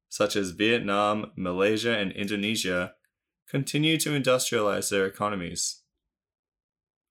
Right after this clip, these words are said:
Would a country such as Singapore be threatened by Chinese expansion? How will my home country of Australia shape its trade policies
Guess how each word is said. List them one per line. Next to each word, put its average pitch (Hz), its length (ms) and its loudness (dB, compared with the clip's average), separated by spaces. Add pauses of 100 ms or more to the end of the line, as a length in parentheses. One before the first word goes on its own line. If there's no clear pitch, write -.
(240)
Would 131 180 2
a 175 40 4
country 143 420 0
such 131 280 2
as 110 160 0
Singapore 98 680 -2 (180)
be 95 140 -2
threatened 107 600 -2
by 90 100 0
Chinese 101 460 -4
expansion? 92 680 -6 (1400)
How 123 200 2
will 151 180 0
my 135 180 2
home 113 340 -2
country 110 420 -2
of 98 300 2 (100)
Australia 101 680 0 (400)
shape 135 340 2
its - 160 0
trade 143 320 2
policies 95 640 0